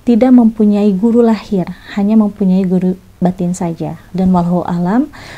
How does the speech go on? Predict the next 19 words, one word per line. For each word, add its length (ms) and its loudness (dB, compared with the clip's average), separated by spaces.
guru 240 -2
batinnya 400 -4
itu 160 -6
siapa, 560 -6
tetapi 400 -6
sudah 240 -4
pernah 240 -6
saya 240 -4
bahas 400 -4
ya 80 -2
di 80 0
konten 400 -6
sebelumnya. 640 -4
Dan 240 4
beliau 480 4
saat 400 -6
berdakwah 800 -2
selalu 480 2
menggunakan 720 2